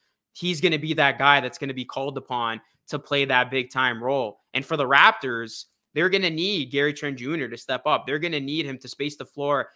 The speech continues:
and hit big time threes, big time shots, especially since there's an unknown of which VanVleet are we gonna get, because he hasn't played. He's been,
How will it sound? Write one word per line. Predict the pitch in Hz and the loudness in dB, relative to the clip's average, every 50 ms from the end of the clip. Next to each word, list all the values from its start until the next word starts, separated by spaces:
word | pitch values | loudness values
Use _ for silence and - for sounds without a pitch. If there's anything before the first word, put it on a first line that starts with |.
| _ _ | _ _
and | - 123 123 | -2 -2 -2
hit | 117 139 151 135 123 | 0 0 -2 -2 0
big | 127 139 139 135 | -2 -4 -4 -4
time | - 139 139 139 131 113 | -4 -2 0 0 0 -2
threes, | - 127 131 143 143 135 123 | -8 -6 -4 -4 -4 -4 -4
big | 123 139 135 - | -6 -6 -6 -4
time | - 131 127 123 | -4 -4 -4 -4
shots, | - - 151 151 143 - - | -2 0 2 2 2 0 -4
especially | 147 - - 196 247 220 - 226 | -12 -4 0 0 0 0 -2 -8
since | 190 - 175 170 151 | -8 -8 -10 -10 -8
there's | - 160 151 135 | -6 -8 -6 -4
an | 143 135 139 | -4 -4 -2
unknown | 143 135 123 127 143 165 170 151 131 | -4 -4 -2 -2 -2 -2 -2 -2 -2
of | 120 117 117 | -4 -6 -4
which | 127 151 147 131 | -6 -8 -6 -4
VanVleet | 127 131 123 120 120 127 147 190 170 | -4 -4 -4 -4 -6 -8 -8 -6 -6
are | 135 | -6
we | 113 110 107 | -6 -8 -12
gonna | 98 98 95 95 | -12 -12 -14 -12
get, | 95 95 101 110 | -12 -12 -12 -12
because | 123 - - 135 135 131 - _ _ _ _ _ | -14 -6 -4 -4 -4 -4 -8 _ _ _ _ _
he | - 190 | 2 4
hasn't | 202 226 185 156 143 123 - | 4 4 4 2 -4 -6 -2
played. | - 165 190 170 131 | 0 2 2 2 0
He's | 123 151 165 135 | -2 -6 -8 -4
been, | 131 143 - | -6 -6 -6